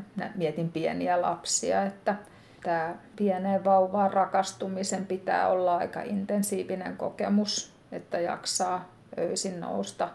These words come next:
univelkaisena imettämään ja hoitamaan ja kun lapsi on sairas, niin hoitamaan häntä ja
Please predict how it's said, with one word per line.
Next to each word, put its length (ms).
univelkaisena 960
imettämään 960
ja 140
hoitamaan 840
ja 120
kun 180
lapsi 260
on 100
sairas, 680
niin 300
hoitamaan 640
häntä 440
ja 160